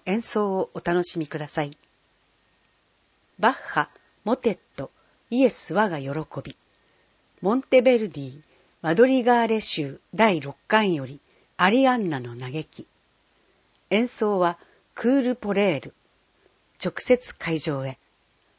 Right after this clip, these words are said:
日時、三月二十二日日曜日、十四時開演。会場、詳細は、のっぽろ公民館、三八二の二四一四へ。児童習字学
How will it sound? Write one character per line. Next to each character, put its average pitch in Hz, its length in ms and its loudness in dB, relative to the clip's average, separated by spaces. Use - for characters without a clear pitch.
日 233 320 -2
時、 147 180 -12
三 277 320 4
月 196 320 -6
二 226 220 2
十 170 260 -4
二 139 160 -6
日 165 420 -4
日 202 360 0
曜 202 220 6
日、 - 160 -14
十 277 240 6
四 220 140 4
時 - 160 -6
開 156 380 -6
演。 135 180 -10
会 220 240 4
場、 185 340 2
詳 208 240 0
細 185 300 -2
は、 170 180 -2
の 175 120 6
っ 175 120 -18
ぽ 277 120 8
ろ 277 100 8
公 240 260 4
民 226 240 0
館、 127 280 -8
三 269 360 6
八 247 340 -4
二 175 160 0
の 143 180 -2
二 240 320 6
四 262 320 4
一 - 300 -6
四 143 240 -6
へ。 127 160 -10
児 262 180 4
童 220 260 8
習 262 320 2
字 254 160 0
学 233 180 0